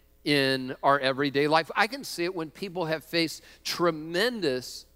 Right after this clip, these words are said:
problems. I know people who have lost a, a loved one, a child, and through that incredible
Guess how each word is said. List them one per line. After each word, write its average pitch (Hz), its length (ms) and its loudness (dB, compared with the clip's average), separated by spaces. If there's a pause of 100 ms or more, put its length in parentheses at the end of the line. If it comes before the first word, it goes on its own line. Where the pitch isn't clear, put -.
(420)
problems. 170 880 2 (720)
I 151 120 4
know 175 160 -2
people 180 340 -2
who 160 200 0
have 127 180 -4 (240)
lost 147 580 2
a, 104 260 0 (640)
a 131 80 4
loved 156 340 4
one, 107 240 -8
a 120 80 -8
child, 175 640 0 (1500)
and 156 160 0
through 208 280 -4
that 156 240 4
incredible 170 800 -2